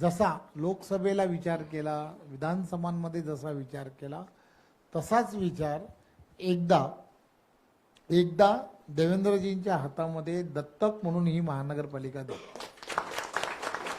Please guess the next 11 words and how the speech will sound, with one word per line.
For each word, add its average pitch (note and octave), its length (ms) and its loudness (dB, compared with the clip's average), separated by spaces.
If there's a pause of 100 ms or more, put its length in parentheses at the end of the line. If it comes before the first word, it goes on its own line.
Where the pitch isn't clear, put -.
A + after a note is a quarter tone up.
(800)
ही F3 80 4
दत्तक F#3 520 6
म्हणून G#3+ 280 8
महानगरपालिका F#3 960 4
द्या. F#3 180 2
मी F#3 240 0
खात्रीने G3+ 540 0
सांगतो, D3 440 -8
आमचे E3 280 -4
नेते E3+ 360 2
आहेत, G3 240 2